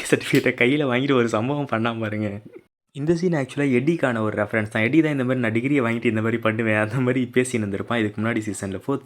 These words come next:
சீசன்ல வந்து பேசியிருப்பான். அது ஞாபகத்துல தான் இந்த மாதிரிலாம் பண்ணிக்கிட்டு அப்படியே மாசா தூக்கி அடிச்சிட்டு ஜாலியா எல்லாம் கத்திட்டு இருக்கும்போது,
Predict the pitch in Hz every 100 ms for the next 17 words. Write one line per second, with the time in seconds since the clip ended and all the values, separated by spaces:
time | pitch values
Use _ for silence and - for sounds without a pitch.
0 | - 101 104 95 98 104 104 101 92 117
1 | 143 120 123 143 135 127 131 131 123 120
2 | 117 110 110 113 113 117 123 110 104 123
3 | 113 113 123 131 131 120 120 117 104 101
4 | 117 127 120 120 107 120 117 107 101 113
5 | 117